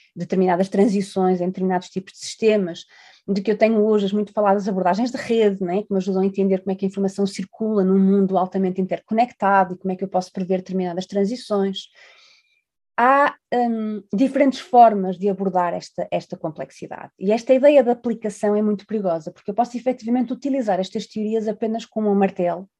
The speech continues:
né, como uma ferramenta com a qual eu vou martelando o mundo inteiro, mas a páginas tantas vejo tudo como pregos, mas nem sequer estou muito preocupada com as implicações do meu pregar,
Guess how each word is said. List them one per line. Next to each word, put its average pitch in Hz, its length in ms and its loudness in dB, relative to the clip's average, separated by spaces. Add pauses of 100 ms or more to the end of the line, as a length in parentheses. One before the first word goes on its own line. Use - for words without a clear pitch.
(720)
né, 180 120 0
como 220 180 0
uma 185 100 2
ferramenta 190 720 0 (320)
com 226 100 -2
a 202 60 2
qual 214 200 4
eu 220 120 -2
vou 214 140 0
martelando 196 580 2
o 190 60 -2
mundo 196 200 2
inteiro, 196 440 -4
mas 208 140 -4
a 214 60 -4
páginas 190 300 -4
tantas 214 360 -4
vejo 190 240 -2
tudo 208 180 -10
como 220 240 -2
pregos, 208 320 0
mas 220 100 -4
nem 233 80 -4
sequer 233 160 -4
estou 240 140 -2
muito 240 180 -2
preocupada 240 760 0
com 254 340 2 (260)
as 233 140 0
implicações 262 640 2
do 247 80 -2
meu 262 180 2
pregar, 233 520 2